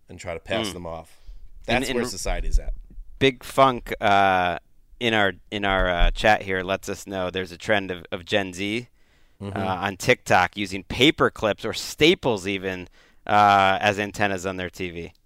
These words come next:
Speaker 2: and they can make it happen. So that sounds like a, a fun thing.
Speaker 1: Aren't you plucky underdogs? Uh, and also, uh, Funk says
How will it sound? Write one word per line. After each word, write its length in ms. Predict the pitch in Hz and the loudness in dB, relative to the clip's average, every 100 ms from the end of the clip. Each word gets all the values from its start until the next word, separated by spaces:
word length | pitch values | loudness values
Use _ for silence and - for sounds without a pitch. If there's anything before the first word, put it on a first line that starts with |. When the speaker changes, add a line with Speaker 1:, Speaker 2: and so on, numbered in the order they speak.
| _ | _
Speaker 2:
and 180 | - 98 | -12 -8
they 60 | 95 | -8
can 180 | 92 90 | -8 -8
make 180 | 90 | -6
it 60 | 90 | -4
happen. 420 | 87 87 - 80 | -2 -4 -6 -16
So 180 | - 92 - | -20 -20 -12
that 220 | - 117 | -2 -2
sounds 280 | - 113 95 | 0 -4 -4
like 200 | 95 90 | -8 -6
a, 280 | 92 87 90 | -6 -4 -6
a 100 | - | -8
fun 280 | - - 85 | -12 -10 -12
thing. 240 | 90 90 - _ _ _ | -12 -16 -18 _ _ _
Speaker 1:
Aren't 260 | 95 92 - | -12 -10 -10
you 240 | 92 87 | -8 -8
plucky 440 | 80 90 82 80 76 | -8 -10 -10 -12 -14
underdogs? 800 | 78 76 76 73 71 69 - - _ | -14 -14 -16 -18 -18 -18 -20 -20 _
Uh, 300 | 95 90 85 - | -6 -6 -6 -8
and 140 | 98 | -6
also, 460 | 104 104 107 98 92 | -4 -4 -2 -2 -2
uh, 180 | 90 85 - - | -4 -6 -14 -20
Funk 380 | - 107 98 - | -6 -4 -4 -6
says 540 | - - 98 90 82 | -8 -4 -2 -4 -10